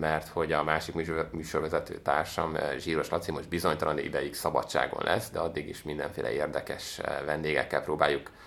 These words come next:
egy kicsit felpesdíteni itt a, eh, podcast hangulatát.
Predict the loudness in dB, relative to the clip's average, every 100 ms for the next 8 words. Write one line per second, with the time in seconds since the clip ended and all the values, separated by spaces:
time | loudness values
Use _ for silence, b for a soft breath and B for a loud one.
0 | B B -12 -12 -8 -8 -2 4 6 6
1 | 2 0 -2 -2 -2 -2 -6 -6 2 2
2 | 2 -4 -6 -6 -2 -2 0 0 -2 0
3 | 0 2 2 4 2 0